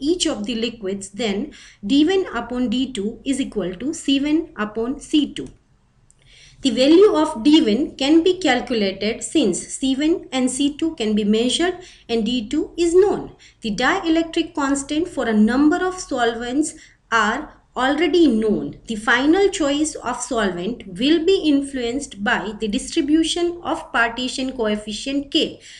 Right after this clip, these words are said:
where K is equal to concentration of solute in extract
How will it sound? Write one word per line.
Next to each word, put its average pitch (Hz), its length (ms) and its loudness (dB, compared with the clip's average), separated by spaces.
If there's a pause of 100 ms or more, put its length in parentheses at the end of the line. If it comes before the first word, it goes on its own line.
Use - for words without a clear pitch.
(140)
where 220 220 0
K 339 480 2
is 262 140 -2
equal 226 340 -2
to 226 140 -10
concentration 302 760 -2
of 311 120 -2
solute 269 520 -4
in 214 220 -2
extract 320 600 -6